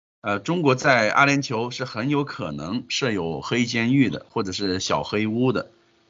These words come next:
呃，指的是临时关押和审讯中国人这样的一个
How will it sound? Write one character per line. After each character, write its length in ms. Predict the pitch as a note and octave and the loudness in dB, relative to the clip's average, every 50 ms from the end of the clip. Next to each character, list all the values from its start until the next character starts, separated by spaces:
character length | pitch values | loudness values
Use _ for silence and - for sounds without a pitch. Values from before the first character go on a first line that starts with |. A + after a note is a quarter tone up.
| _ _ _ _ _ _ _ | _ _ _ _ _ _ _
呃， 340 | - F#2 F2+ F2+ E2+ E2+ E2+ | -4 0 0 2 2 0 -2
指 240 | E2 - - - F#2+ | -4 -6 -4 -4 0
的 140 | F2 G#2 G#2+ | 0 2 2
是 320 | - - A#2 G#2+ G#2 G2+ | 4 4 4 4 4 4
临 180 | F#2+ G2+ A2 B2 | 4 4 4 4
时 180 | C3 - A#2+ | 4 4 2
关 220 | A2 C3+ B2+ A#2+ A#2+ | 4 2 2 4 4
押 180 | A#2+ A#2+ A#2 | 4 4 4
和 140 | A2+ - A2+ | 4 2 -2
审 320 | A2+ - - A#2 F#2 D#2+ | -2 -2 -4 -4 -4 -6
讯 240 | E2 - C#3 B2 G2 | -2 0 0 0 0
中 160 | F2 - A#2+ | -2 -2 -2
国 160 | A#2+ A#2 G#2+ F#2+ | 0 0 0 0
人 240 | F#2 F2 F#2+ G2 | 0 -2 -2 -4
这 100 | - - | -2 0
样 140 | A#2+ G2+ F#2 | 0 0 0
的 80 | F2+ E2 | -2 -2
一 100 | D#2+ D#2+ | -4 -4
个 280 | E2+ F2+ F#2 F2 D#2 | -4 -2 -2 -2 -4